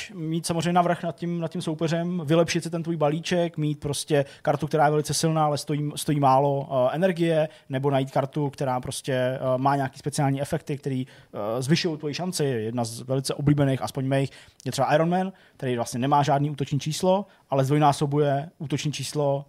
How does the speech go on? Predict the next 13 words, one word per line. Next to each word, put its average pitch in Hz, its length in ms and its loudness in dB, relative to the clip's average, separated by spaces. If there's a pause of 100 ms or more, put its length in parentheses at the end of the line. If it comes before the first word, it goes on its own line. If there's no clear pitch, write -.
eh, 123 40 0 (240)
celého 143 320 0
toho 143 160 4
regionu. 139 400 -2 (160)
Eh, 117 40 -6 (260)
takže 123 280 -8 (200)
když 123 120 -8
tam 127 120 0
přijde 135 220 -2
jako 135 220 -4
čtvrtá 127 320 -4
karta, 143 280 -4
řekněme, 190 400 -4